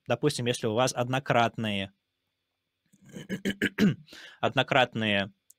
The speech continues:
а, экран с разрешением один икс.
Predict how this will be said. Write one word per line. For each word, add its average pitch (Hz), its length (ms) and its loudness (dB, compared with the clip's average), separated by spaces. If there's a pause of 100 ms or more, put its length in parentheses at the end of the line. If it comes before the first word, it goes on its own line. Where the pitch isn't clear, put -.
а, 90 500 -6
экран 117 440 0 (520)
с - 100 -6
разрешением 110 520 2
один 110 260 -2
икс. - 400 -2